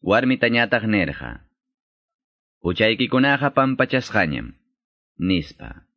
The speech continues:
Mikuq masinkunañataqmi ninakurqaku: "¿Pitaq kay runaqa uchakunatapas pampachananpaqa?"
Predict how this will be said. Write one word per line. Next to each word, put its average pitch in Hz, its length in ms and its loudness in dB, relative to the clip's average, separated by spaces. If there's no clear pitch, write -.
Mikuq 151 360 2
masinkunañataqmi 127 1120 2
ninakurqaku: 90 840 -2
"¿Pitaq 151 440 0
kay 120 200 4
runaqa 110 520 2
uchakunatapas 104 880 0
pampachananpaqa?" 95 1200 0